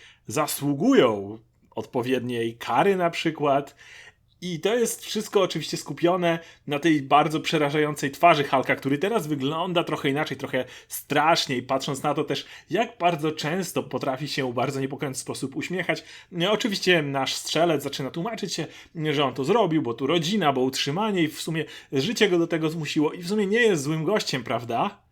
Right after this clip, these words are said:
W kolejnej scenie widzimy raport, którego słucha dziennikarka Jackie McGee. To jest ważna postać, która przez resztę serii będzie szła tropem Bruce'a Bannera. Ona jest z nim w ciekawy sposób powiązana, ale o tym zaraz.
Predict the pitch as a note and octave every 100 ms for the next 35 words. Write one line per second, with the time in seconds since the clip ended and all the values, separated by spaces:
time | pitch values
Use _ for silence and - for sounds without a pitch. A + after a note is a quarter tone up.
0 | _ _ _ - G3+ C#4 C#4 - G3+ G3
1 | D3+ C#3 D3 D3+ D3 D3 C#3+ C#3 F3 E3
2 | B2+ C3+ C3 C3 - - C3+ C3 C3 C3
3 | C#3+ C#3 A#2 C#3 C#3 C#3 C3 A#2+ C#3 F3
4 | - - _ G#3 G3 G3+ F3 D3+ E3 E3+
5 | - C#3 C3 - B2+ B2+ B2+ A#2+ - A#2+
6 | B2+ C3+ C3+ B2 C#3 C3 B2+ B2 B2 B2
7 | B2 A#2+ - C3 A#2+ C3+ C#3+ C3 A2+ A2+
8 | - A#2 A#2 B2+ C3 B2+ B2 - - -
9 | G3 A#3 E3+ E3 D3+ - D#3 C#3+ C#3 C#3
10 | C#3+ C3+ B2 C3 A#2+ C3 D3 C3+ A2+ A2
11 | A2+ A2+ - _ B2 A2 C3 B2 D3 G#2
12 | G2+ -